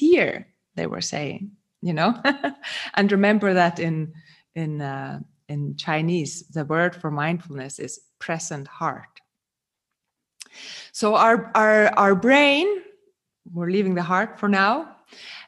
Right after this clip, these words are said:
uh, because we can all investigate further if, if we're interested. And the work that, uh, HeartMath is doing is very, very interesting. So our brain has two hemispheres,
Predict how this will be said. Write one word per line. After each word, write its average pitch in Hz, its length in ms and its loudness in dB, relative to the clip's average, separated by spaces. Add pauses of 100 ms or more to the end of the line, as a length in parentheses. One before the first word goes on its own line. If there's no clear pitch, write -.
uh, 175 180 0
because 180 260 -6
we 196 60 -4
can 190 140 0
all 202 440 2
investigate 190 640 0
further 190 380 0
if, 151 220 -8
if 170 180 -10
we're 160 240 -2
interested. 151 460 -8
And 156 280 -8 (420)
the 170 240 -4
work 202 260 -2 (140)
that, 160 320 -6 (240)
uh, 151 100 -10
HeartMath 170 540 -8
is 147 140 -14
doing 147 200 -12
is 147 100 -14
very, 151 340 -8
very 135 220 -10
interesting. 139 540 -14 (480)
So - 160 -4
our 214 220 4
brain 294 420 4
has 226 220 -4
two 285 200 0
hemispheres, 220 840 -2